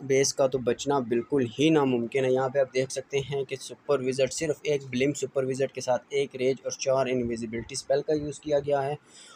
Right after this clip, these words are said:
और इससे दो scatter shot ली गई हैं, town hall लिया गया है, दो expo ली गई हैं, वे-,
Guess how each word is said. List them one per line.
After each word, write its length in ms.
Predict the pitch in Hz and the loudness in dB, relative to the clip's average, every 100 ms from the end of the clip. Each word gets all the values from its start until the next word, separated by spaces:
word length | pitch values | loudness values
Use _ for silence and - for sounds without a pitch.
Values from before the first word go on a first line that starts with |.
| - | -2
और 140 | 151 156 | 4 4
इससे 200 | 147 147 | 4 2
दो 160 | 131 131 | 2 2
scatter 340 | - 139 127 | 4 2 2
shot 300 | - 151 143 | 2 2 2
ली 140 | 139 147 | 2 0
गई 260 | 147 147 147 | 2 2 4
हैं, 140 | 143 | 2
town 320 | 131 135 151 | 2 2 4
hall 140 | 143 143 | 4 4
लिया 220 | 139 143 | 4 2
गया 200 | 135 139 | 4 2
है, 140 | 135 139 | 2 2
दो 180 | 135 143 | 2 0
expo 400 | 139 - - 147 | 0 -2 0 4
ली 160 | 147 147 | 4 4
गई 260 | 139 143 143 | 4 4 4
हैं, 100 | 135 | 2
वे-, 300 | 127 120 | 2 2